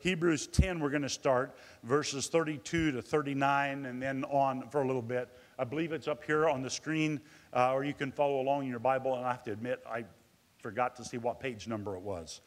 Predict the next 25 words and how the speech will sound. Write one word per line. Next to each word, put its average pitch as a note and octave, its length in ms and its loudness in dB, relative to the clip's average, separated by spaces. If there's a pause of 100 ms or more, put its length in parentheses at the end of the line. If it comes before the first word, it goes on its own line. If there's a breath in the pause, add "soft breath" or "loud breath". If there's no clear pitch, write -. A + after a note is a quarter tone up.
(320 soft breath)
uh, G#2+ 320 0
if A2+ 160 -6
you A2+ 100 -6
have A2+ 180 2
it A2 120 -10
there. G#2 300 -2 (840 soft breath)
Um, A2+ 240 -2 (100)
he F#3 180 0
says D3 360 0
this C3 340 -2
by C3+ 140 2
the B2 100 -4
Spirit B2+ 280 -6
of G2 120 -12
God. G2+ 340 -4 (840 loud breath)
"Remember D#3 720 0 (1800 loud breath)
those B2 360 2
earlier F#3+ 420 2
days C3 400 2
after C3+ 240 2
you D3 280 0
had C#3 260 2
received D3 480 -2
the E3 80 0
light, G#2+ 420 -2